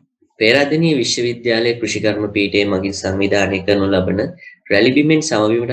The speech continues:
අධ්‍යාපනික සත්කාරක වැඩසටහන් මාලාවේ අපසු උසස් පෙළ හදාරන නංගිලා මල්ලිලා වෙනුවෙන්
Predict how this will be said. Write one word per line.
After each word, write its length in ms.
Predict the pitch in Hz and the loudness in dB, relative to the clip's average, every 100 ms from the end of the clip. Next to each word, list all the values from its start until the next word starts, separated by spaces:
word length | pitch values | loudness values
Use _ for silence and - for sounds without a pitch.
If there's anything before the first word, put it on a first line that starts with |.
| 104 | -2
අධ්‍යාපනික 500 | 101 104 107 110 113 | -2 -2 -2 -4 -4
සත්කාරක 540 | 95 90 - 101 104 107 | -4 -6 -2 0 2 2
වැඩසටහන් 540 | 92 90 95 90 107 104 95 | 2 0 -2 0 0 0 0
මාලාවේ 500 | 98 101 95 98 151 - - _ - | 2 2 2 0 -2 -6 -20 _ -6
අපසු 340 | 98 123 120 | -4 0 2
උසස් 260 | - 131 131 | 2 0 2
පෙළ 140 | 156 151 | 2 2
හදාරන 520 | 131 110 107 110 107 101 | 0 0 0 0 -2 -4
නංගිලා 340 | 101 101 101 101 | -2 -2 -2 -2
මල්ලිලා 360 | 98 101 98 98 | -2 0 0 -2
වෙනුවෙන් 400 | 98 101 123 | -2 -2 -2